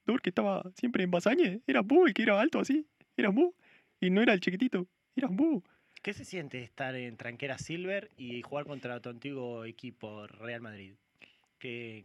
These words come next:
Speaker 2: qué te sentís? ¿Te sentís traición-, un traicionero?
Speaker 1: Oh, no, no, no, no, no.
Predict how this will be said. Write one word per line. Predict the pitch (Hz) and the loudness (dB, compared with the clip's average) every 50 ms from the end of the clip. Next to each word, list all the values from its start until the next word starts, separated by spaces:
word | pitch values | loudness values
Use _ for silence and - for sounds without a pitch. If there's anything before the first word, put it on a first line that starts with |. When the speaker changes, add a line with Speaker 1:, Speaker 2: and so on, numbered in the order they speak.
| _ | _
Speaker 2:
qué | - 127 | -16 -16
te | 120 - 117 | -14 -14 -14
sentís? | - 117 104 - 110 101 | -14 -16 -16 -16 -18 -16
¿Te | - 107 | -16 -18
sentís | - 107 101 120 117 | -18 -16 -14 -14 -12
traición-, | - 135 123 - - - 120 107 95 _ | -10 -12 -12 -12 -14 -14 -14 -14 -14 _
un | 123 117 113 113 117 113 110 | -18 -18 -18 -18 -18 -18 -16
traicionero? | - 117 113 107 - 101 107 135 165 165 147 135 113 - _ _ _ _ _ _ _ _ - _ _ _ _ _ _ _ - | -14 -14 -14 -14 -14 -14 -10 -8 -6 -6 -6 -6 -8 -10 _ _ _ _ _ _ _ _ -20 _ _ _ _ _ _ _ -10
Speaker 1:
Oh, | - 104 98 98 104 107 110 117 120 117 117 120 120 120 123 123 120 117 117 117 117 110 | -6 -4 -4 -2 -4 -4 -6 -6 -6 -8 -10 -10 -12 -12 -12 -14 -16 -16 -16 -16 -16 -12
no, | 101 104 110 117 | -6 0 0 2
no, | 101 104 110 120 113 | 2 4 2 2 2
no, | 98 98 110 104 | 2 0 -2 -4
no, | 98 101 107 113 | -6 -8 -10 -12
no. | 107 92 | -14 -16